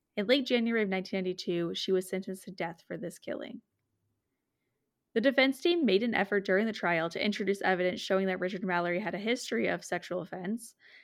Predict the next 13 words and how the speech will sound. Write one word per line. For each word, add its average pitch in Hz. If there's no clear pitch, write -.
and 220
had 233
even 226
been 214
observed 196
as 190
having 185
strong 226
sociopathic 202
trends 202
while 185
getting 190
treated. 214